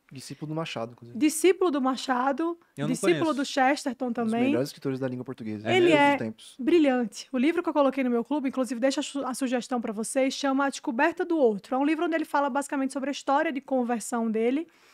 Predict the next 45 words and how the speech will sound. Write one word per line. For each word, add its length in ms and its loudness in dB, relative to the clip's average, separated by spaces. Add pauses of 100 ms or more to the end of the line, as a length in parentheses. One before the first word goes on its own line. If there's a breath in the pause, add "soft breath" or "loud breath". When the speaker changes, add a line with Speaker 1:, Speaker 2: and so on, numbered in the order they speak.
(380 loud breath)
Speaker 2:
é, 540 6
e 140 2
que 120 -2
ele 520 4
fala 280 4
muito 240 0
sobre 220 0
a 140 6
caridade, 800 4
enfim. 400 0
Speaker 1:
De 100 -20
quebrar 300 -2
o 40 2
coração 300 -2
esse 140 -12
livro. 180 -10
Speaker 2:
Esse 400 6
livro, 580 2
assim, 320 0
eu 120 4 (180)
até 240 -2
gravei 380 4
a 100 4
aula, 240 4
e 20 4
um 80 2
aluno 220 4
até 140 0
comentou 440 2 (120)
hoje, 180 2
eu 60 2
até 100 -2
postei 340 -2
no 60 0
Instagram. 640 -2
Eu 280 2
em-, 260 -4 (100)
emocionei 680 4
de 100 0
verdade 520 0 (220)
fazendo 460 2
a 80 10
aula 200 8
do 80 2
livro. 400 0